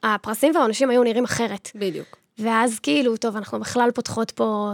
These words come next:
Speaker 1: תיבת פנדורה של, אה,
Speaker 2: ממש.
Speaker 1: מ-, כאילו, מה אני עושה כשמשהו הוא מתאים לי או לא מתאים לי.
Speaker 2: בדיוק.
Speaker 1: אה, אז טוב, אז נראה לי שזה אולי, כאילו, השאלה המתבקשת שמגיעה מ-, מ-,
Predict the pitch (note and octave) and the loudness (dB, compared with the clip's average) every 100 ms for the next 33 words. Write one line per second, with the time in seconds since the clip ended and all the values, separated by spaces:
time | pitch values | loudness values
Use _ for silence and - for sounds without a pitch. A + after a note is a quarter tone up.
0 | G3+ A3 G#3+ A3 - G#3+ G#3+ G#3+ G#3+ - | -6 -6 -4 -4 -4 -4 -2 -4 -4 -4
1 | G#3+ G3+ G3+ G3 G3 - - G#3 G3 E3 | -6 -6 -6 -6 -8 -12 -8 -4 -4 -4
2 | E3 - - C4 C4 - - A#3 A#3 A#3+ | -6 -12 -4 -2 -2 -2 2 2 4 4
3 | B3 A#3+ - B3+ A#3+ - G#3+ G#3+ - A3+ | 4 2 2 0 0 -4 -4 -2 -2 -2
4 | G#3+ A3 A3 G#3+ G#3 - _ _ _ - | 0 0 0 -2 -4 -10 _ _ _ -8
5 | A3+ - B3+ B3 A#3 A#3 A#3 A#3 - G3+ | -8 0 2 4 4 2 0 0 -4 -6
6 | F#3+ F3+ - _ _ G#3 G3 F3+ G#3 - | -6 -10 -16 _ _ -6 -4 -4 -10 -18
7 | _ _ _ - - _ A#3+ A#3 A3 D#4 | _ _ _ -20 -20 _ -4 -4 0 2
8 | D4+ A3+ A3+ A3 C4 C#4+ A3+ A3 G#3+ A3+ | 2 0 -2 -2 -2 -2 -2 -2 0 0
9 | A#3 - _ _ _ _ _ _ _ A#3 | -2 -6 _ _ _ _ _ _ _ -6
10 | A3 - A3+ B3 B3 A3+ - B3+ - - | -4 0 0 0 0 -2 2 2 2 -2
11 | A3+ G#3 G#3+ G#3+ G#3+ G#3+ G#3+ G#3 _ _ | -4 -2 0 0 0 0 0 -4 _ _
12 | _ _ _ _ _ _ - G#3+ | _ _ _ _ _ _ -12 -6